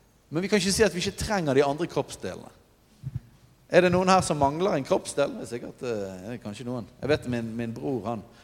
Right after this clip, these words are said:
mangler i hvert fall litt av fingeren, fing-, tommelen sin. Han har hogget tommelen to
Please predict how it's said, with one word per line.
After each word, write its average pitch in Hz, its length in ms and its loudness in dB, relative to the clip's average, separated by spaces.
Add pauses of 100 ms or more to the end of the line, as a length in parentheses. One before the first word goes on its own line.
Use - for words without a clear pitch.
(220)
mangler 135 220 2
i - 20 4
hvert 123 80 0
fall 143 160 2
litt - 160 -2
av 98 100 -2
fingeren, 95 380 -6
fing-, 117 240 -4 (160)
tommelen 113 340 2
sin. 113 200 -6 (440)
Han 135 120 0
har 123 80 2
hogget 135 340 6
tommelen 131 320 4
to 156 160 2